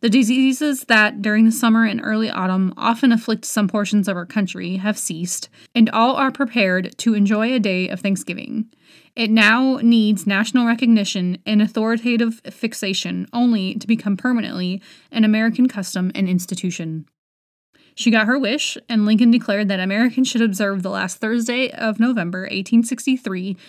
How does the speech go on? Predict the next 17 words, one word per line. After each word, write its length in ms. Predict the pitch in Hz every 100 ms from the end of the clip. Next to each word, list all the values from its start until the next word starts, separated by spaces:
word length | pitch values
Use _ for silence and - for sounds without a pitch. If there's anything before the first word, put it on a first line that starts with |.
| - _
as 280 | 233 214 190
a 80 | 226
national 480 | 214 226 - 285 254
day 240 | 240 233
of 140 | 220
thanksgiving 580 | 214 202 - 240 254 240
and 160 | 233 226
praise, 640 | - 185 - 196 - - _ _ _ _
a 60 | 214
day 160 | 220
to 100 | 254
heal 140 | 247 277
the 100 | 277
wounds 480 | 220 214 208 208 185
of 140 | 185
the 80 | 180
nation. 480 | - - - 220